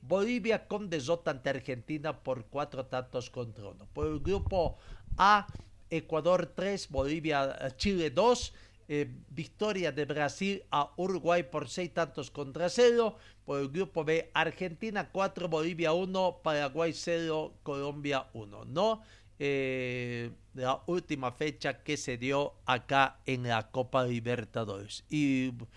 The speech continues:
eh, última fecha de la fase de, eh, de grupos. Ah, ah, ah, am, ahí está. Sigamos con más, eh, en el panorama, eh, fútbol de salón.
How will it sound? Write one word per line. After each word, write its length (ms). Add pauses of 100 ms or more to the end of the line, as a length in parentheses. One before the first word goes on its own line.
(320)
eh, 240
última 420
fecha 340
de 140
la 140
fase 680
de, 320
eh, 540 (100)
de 240
grupos. 580 (380)
Ah, 260
ah, 240
ah, 300
am, 540
ahí 260
está. 260 (460)
Sigamos 600
con 200
más, 420
eh, 460
en 160
el 120
panorama, 880 (100)
eh, 520 (100)
fútbol 520
de 140
salón. 520